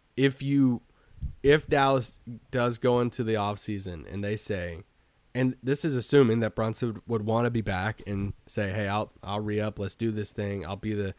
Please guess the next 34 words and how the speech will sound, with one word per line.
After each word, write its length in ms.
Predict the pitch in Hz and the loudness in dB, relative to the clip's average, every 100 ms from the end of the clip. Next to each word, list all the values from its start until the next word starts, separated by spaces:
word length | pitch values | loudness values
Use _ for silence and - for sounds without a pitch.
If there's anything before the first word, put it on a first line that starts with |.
| - _ | -16 _
second, 400 | - 113 107 101 - | -6 -4 -2 -4 -4
you 140 | 107 | -6
know, 80 | 92 | -6
playmaker 500 | - 113 107 101 98 | -2 -2 0 -2 -4
next 220 | 95 95 - | -6 -8 -6
to 40 | |
Luka." 480 | 95 147 - 85 82 - - _ _ _ _ _ 117 | -4 -2 -2 -6 -8 -16 -20 _ _ _ _ _ -4
Then 240 | 127 120 - | 0 0 -4
you 320 | 110 117 143 156 | -4 2 4 6
have 260 | 139 127 | 4 2
a 40 | 117 | 0
commitment 680 | 117 110 127 - 110 - _ - | -2 2 2 2 -2 -4 _ -8
that's 240 | 110 104 | -6 -4
saying 300 | - 113 107 - | -2 0 -2 -2
now 420 | 113 120 127 113 - | -2 2 2 0 -4
it's 220 | 113 - | -4 -2
like, 280 | 104 92 _ _ _ _ | -4 -6 _ _ _ _
"Man, 160 | 120 117 | -2 2
I 120 | 113 | 2
gotta 200 | 139 151 | 2 0
find 280 | 123 120 107 | 0 0 -2
three 360 | - - 127 135 | -4 0 4 4
other 220 | 139 135 | 4 4
guys 560 | 113 110 101 92 90 - | 2 2 2 0 -6 -8
in 200 | 110 113 | -4 0
the, 140 | 110 - | -2 -2
in 140 | 113 107 | -4 -2
that 180 | 107 - | -4 -4
five 500 | 104 98 92 85 - _ _ _ | -2 -2 -2 -6 -14 _ _ _
that 180 | 123 117 | -2 0
are 100 | 104 | 0
just 340 | 104 98 - - | -2 -4 -6 -6
lockdown 640 | 107 101 98 113 101 98 | 0 0 0 -2 -2 -4
defenders 580 | 92 101 87 82 80 | -6 -6 -6 -8 -10